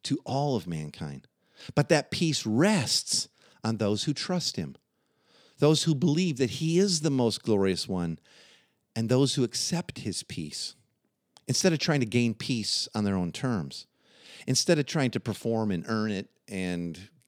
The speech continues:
get it from everywhere but God. And so, so this Christmas, in this year ahead, how and in whom will we look for peace?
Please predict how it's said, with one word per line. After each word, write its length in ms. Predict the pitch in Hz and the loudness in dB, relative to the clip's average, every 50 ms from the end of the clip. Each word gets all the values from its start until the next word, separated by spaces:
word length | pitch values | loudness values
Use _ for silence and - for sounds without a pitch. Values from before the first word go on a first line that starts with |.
| _ - | _ -4
get 120 | - 117 | -2 0
it 120 | 104 101 - | 0 0 -2
from 180 | - 98 92 | -4 -4 -4
everywhere 360 | 95 95 90 95 87 92 87 78 | -2 -2 -2 -2 -2 -2 -2 -4
but 340 | 73 - 131 143 - _ | -4 -4 -4 -4 -4 _
God. 300 | - 87 76 67 65 65 _ _ _ _ _ _ _ _ _ _ _ _ _ _ _ _ _ _ _ _ _ _ _ _ _ _ _ - | -8 -8 -8 -8 -12 -14 _ _ _ _ _ _ _ _ _ _ _ _ _ _ _ _ _ _ _ _ _ _ _ _ _ _ _ -4
And 100 | 120 117 | -2 2
so, 240 | - 160 135 120 - _ _ - | 4 4 2 2 0 _ _ -8
so 140 | - - 135 | -2 2 4
this 180 | 131 180 220 - | 6 6 6 4
Christmas, 600 | - - 139 120 - - 123 117 117 - - - _ _ _ - - _ _ _ _ _ | 4 4 2 2 2 0 -2 -2 -2 -2 -4 -6 _ _ _ -20 -20 _ _ _ _ _
in 140 | - 139 147 | 0 2 4
this 260 | 160 196 196 - - | 4 4 4 2 0
year 300 | 135 131 156 160 135 117 | 0 2 4 6 6 8
ahead, 560 | 117 104 98 - 110 101 98 101 101 104 101 _ _ _ _ _ _ _ _ _ _ _ _ _ - | 6 6 4 2 0 0 0 0 -2 -4 -6 _ _ _ _ _ _ _ _ _ _ _ _ _ -10
how 480 | - - 180 190 202 202 202 202 202 - _ _ _ _ _ _ - | -8 -6 -4 -4 0 0 2 2 0 -2 _ _ _ _ _ _ -2
and 80 | 131 | 0
in 100 | 143 139 127 | 2 2 0
whom 540 | 113 123 202 202 175 160 151 147 147 143 135 _ | 0 0 2 2 2 2 2 0 -2 -4 -6 _
will 160 | - 143 151 | -2 0 2
we 100 | 165 185 | 4 4
look 200 | 185 190 220 - | 4 4 2 0
for 180 | - - - 110 | -2 -8 -8 -8
peace? 540 | - - 104 82 73 - - - - - | -6 -4 -6 -6 -6 -6 -8 -8 -10 -10